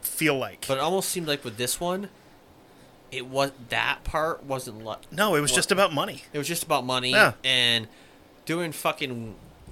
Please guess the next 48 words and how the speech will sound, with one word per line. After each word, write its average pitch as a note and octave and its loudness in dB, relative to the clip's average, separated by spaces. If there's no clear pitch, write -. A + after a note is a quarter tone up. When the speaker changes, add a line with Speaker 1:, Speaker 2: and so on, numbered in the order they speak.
Speaker 2:
weird D3 -4
rituals C3 -4
of A2+ -10
killing C#3 -8
fucking B2+ -6
shit A#2 -4
and, A2 -12
you B2+ -6
know, A#2+ -2
trying D#3 -2
to D3+ -4
act B2+ 6
like E3+ -2
a F3 -6
cult, F3 2
but B2+ -2
you're C3+ -8
really C3+ -2
not A#2 0
Speaker 1:
Well, F3 8
Speaker 2:
a - -6
cult. C#3 2
Speaker 1:
you D3 2
gotta, E3+ 8
you D3+ -4
gotta D#3 2
think G#3+ 0
about A#2+ 2
it. G#2+ -12
We're C#3 4
in D3 4
it F3 2
for G#3 0
the G#3 4
money C3+ 0
because C#3 2
Mama D#3 6
realized D#3 4
that C#3+ 2
her D3 0
daughter C#3+ 4
is C3+ 0
a C3 -4
failure D#3+ 0
as C#3 4
an E3 4
actress. C3+ 0
Speaker 2:
Mm-hmm. B2 -4